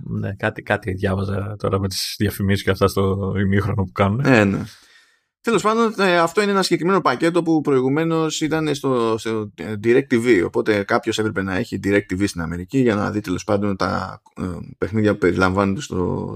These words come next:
Speaker 2: Sunday Ticket. Αλλά θα κοπεί, λέει, αυτό, δηλαδή τα δικαιώματα του DirecTV, ε, κρατάνε και για τη σεζόν του δύο χιλιάδες είκοσι δύο. Ε, και στην ουσία ό,τι και αν είναι αυτό με την Apple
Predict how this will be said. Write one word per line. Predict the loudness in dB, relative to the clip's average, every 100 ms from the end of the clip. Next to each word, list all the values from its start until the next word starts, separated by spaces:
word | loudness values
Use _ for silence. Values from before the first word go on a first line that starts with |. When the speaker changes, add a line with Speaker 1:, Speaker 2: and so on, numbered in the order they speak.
| -2
Speaker 2:
Sunday | 0 0 0 -2 _ _ 0
Ticket. | 0 2 2 2 -2 -20 _ _ _ _ _ _
Αλλά | 0 2 2 2 2 2
θα | 0
κοπεί, | 0 2 4
λέει, | 2
αυτό, | 2 0 0 0 -6 -8
δηλαδή | -2 0
τα | 2 2
δικαιώματα | 0 0 0 0
του | 2
DirecTV, | 2 0 -4 -2 0 -2 -4 _ _
ε, | -8 -4 -2 -4 -6 -4
κρατάνε | -2 0 2 2 2 0 0 -4 -6
και | -2
για | -2
τη | -2
σεζόν | -2 -2 -2
του |
δύο | -2
χιλιάδες | 2 2 2
είκοσι | 0 -4 0
δύο. | 2 2 2 _ _ _ _ _ _ _ _ _ _ _ _ -10
Ε, | -2 0 2 2 2 0 0 -2 -6 -8 -12 -20 -20 _ _ _ _
και | -2 2 4 4 4 4 2
στην | 0
ουσία | 2 2 2
ό,τι | 2 0
και | 0
αν | 2 2
είναι | 2
αυτό | 0 0 -2
με | -2 -6
την | -4 -2 0
Apple | 0 -4 -8